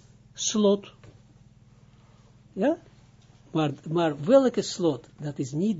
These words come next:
de, de slot als de slot van de Mal-, Malchut Alef, van de ware Malchut Alef. Daar is alleen maar slot. Iedereen ziet het? Tzimtzum Alef, waarom Malchut, ma-, de ware Malchut, daar kan niet, op, daarop,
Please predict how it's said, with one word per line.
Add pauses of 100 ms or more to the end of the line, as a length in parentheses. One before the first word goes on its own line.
de,
de
slot
als
de
slot
van
de (880)
Mal-,
Malchut
Alef,
van
de
ware
Malchut
Alef. (320)
Daar
is
alleen
maar
slot. (340)
Iedereen
ziet
het? (400)
Tzimtzum
Alef,
waarom (280)
Malchut,
ma-,
de
ware
Malchut,
daar
kan
niet, (520)
op,
daarop,